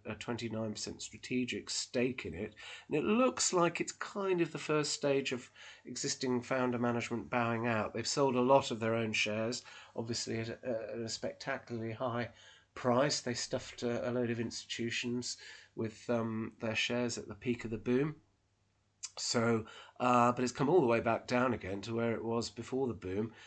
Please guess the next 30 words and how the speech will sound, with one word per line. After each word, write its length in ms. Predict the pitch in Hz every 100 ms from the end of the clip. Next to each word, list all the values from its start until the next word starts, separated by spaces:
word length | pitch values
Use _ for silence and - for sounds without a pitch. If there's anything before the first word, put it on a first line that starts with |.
| - -
I 140 | 233
think 160 | 277 269
that, 80 |
I 140 | 202 240
think 160 | 226
the 80 | 165
valuation's 600 | 151 151 151 151 - 147
looking 260 | 156 165 156
potentially 480 | 156 - 175 - 170
attractive 420 | 165 196 - 220
again, 240 | 185 120
actually, 320 | 101 82 - 113
on 100 | 104
Best 260 | 104 -
of 40 | 110
the 60 |
Best. 260 | 107 107 - - - - -
Uh, 180 | - 135
it's 200 | 131 147
in 80 | 175
line 160 | 139 123
with 100 | 120
expectations, 880 | 123 - - - 151 151 156 156 147
so 240 | 123 135
the 80 | 127
P 280 | - 147 131
E 20 |
is 100 | 120
only 160 | 120
seven. 440 | 120 - 147 156